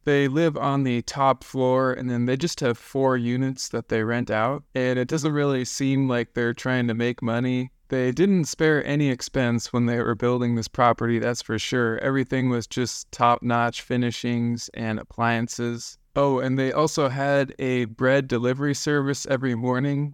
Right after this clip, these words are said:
so you could just fill out what you wanted the night before. Like, they had a bunch of different pastries and breads and stuff, and then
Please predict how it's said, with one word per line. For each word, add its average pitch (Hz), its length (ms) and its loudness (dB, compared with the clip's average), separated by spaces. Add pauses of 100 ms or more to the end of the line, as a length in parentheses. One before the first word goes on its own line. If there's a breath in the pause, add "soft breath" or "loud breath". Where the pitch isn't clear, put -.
so - 160 -6
you 127 220 0
could 135 160 -8
just 135 300 -2
fill 139 280 2
out 127 420 0
what 131 280 -4
you 123 80 0
wanted 120 400 0
the 117 80 0
night 120 260 0
before. 127 760 0
Like, 120 240 -8
they 120 100 -4
had 120 180 2
a - 20 2
bunch 117 220 -2
of 120 80 -4
different 117 340 -4
pastries 120 920 -4 (220)
and 123 320 0
breads 127 320 0
and 127 100 -2
stuff, 135 560 -2 (160)
and 127 160 0
then 117 600 0